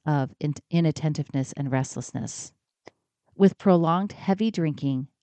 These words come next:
people with A D H D may experience intensified anxiety symptoms and have difficulty managing their emotions.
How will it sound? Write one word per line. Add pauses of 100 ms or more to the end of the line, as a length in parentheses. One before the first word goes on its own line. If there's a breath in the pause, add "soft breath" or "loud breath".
(220)
people
with
A
D
H
D
may
experience
intensified (100)
anxiety
symptoms (680 soft breath)
and
have
difficulty (160)
managing (100)
their
emotions.